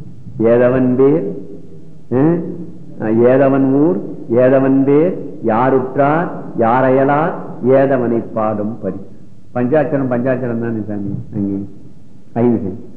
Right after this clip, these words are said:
அப்படி கேட்டுக்கிட்டு அந்த அம்மா சொன்ன பிறகு, "வாங்கடி போவோம் குளத்துக்கு" அப்படின்னா, அது பதினோராவது பாட்டுல இருந்து பதினெட்டாவது பாட்டு வரைக்கும்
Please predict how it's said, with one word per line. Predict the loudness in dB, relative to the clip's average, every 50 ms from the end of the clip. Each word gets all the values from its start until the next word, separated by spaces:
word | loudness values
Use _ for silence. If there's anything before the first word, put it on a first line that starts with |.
| -14 -14 -14 -14 -14 -12 -6 -2
அப்படி | 0 0 2 2
கேட்டுக்கிட்டு | 2 2 0 0 0 -2 -4 -4 -6 -8 -12 -14 -14 -14 -14 -12 -6 0
அந்த | 2 2 4 4 4
அம்மா | 4 4 2 0 0
சொன்ன | 0 -2 -2 -2
பிறகு, | -2 -4 -4 -4 -4 -4 -6 -6 -8 -10 -14 -14 -14 -14 -14 -14 -14 -14 -12 -8 -2
"வாங்கடி | 0 0 0 0 0 -2 -4 -4
போவோம் | -4 -4 -4 -6 -6 -6 -6
குளத்துக்கு" | -4 -4 -4 -4 -6 -6 -6 -8 -8 -6 -6 -4
அப்படின்னா, | -2 0 0 0 0 0 0 0 -2 -6 -10 -12 -14 -14 -14 -8 -4
அது | -2 0 0 0 0
பதினோராவது | 2 4 4 4 4 4 4 4 4 4 4 2 2 0 0 0 -2
பாட்டுல | -2 -2 -2
இருந்து | -4 -4 -4 -4 -8 -6
பதினெட்டாவது | -2 0 2 2 2 2 0 2 2 2 2 2 2
பாட்டு | 0 -2 -2 -2 -2
வரைக்கும் | -2 -2 -2 -2 -2 -4 -6